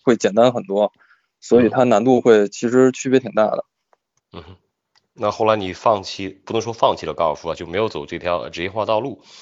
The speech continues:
Speaker 2: 然后呢，我看还有说到你为此也放弃了足球，但是你现在的这个学习和，呃，和专业这个方向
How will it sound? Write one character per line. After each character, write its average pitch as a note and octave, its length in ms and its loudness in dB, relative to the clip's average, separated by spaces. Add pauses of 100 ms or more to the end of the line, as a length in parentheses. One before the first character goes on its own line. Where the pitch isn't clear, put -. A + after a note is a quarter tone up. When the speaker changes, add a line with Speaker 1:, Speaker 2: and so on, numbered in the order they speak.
(180)
Speaker 2:
然 F2+ 160 -4
后 G#2 100 -4
呢， F#2+ 120 -2
我 E2+ 100 -4
看 F2+ 240 -4
还 F#2 140 -6
有 E2 340 -6
说 F#2 240 -8
到 F#2 140 -2
你 D#2 420 -14
为 F#2+ 160 -8
此 E2 220 -12
也 D#2+ 100 -8
放 G2+ 260 -4
弃 - 200 -12
了 F2 120 -4 (220)
足 A2+ 180 -12
球， C3+ 360 -8 (680)
但 C3 140 -2
是 B2+ 200 -8 (160)
你 G#2+ 140 -8
现 C#3+ 300 -2
在 B2+ 160 2
的 G#2+ 80 -6
这 A2 80 -10
个 G2+ 60 -6
学 A2 240 -4
习 A2+ 500 -8
和， G#2+ 580 -6 (140)
呃， E2+ 440 -12 (680)
和 A#2 260 -8
专 F3+ 240 0
业 C3 80 0
这 G2 140 -6
个 F2 40 -10
方 F#2 200 -6
向 F#2+ 180 -8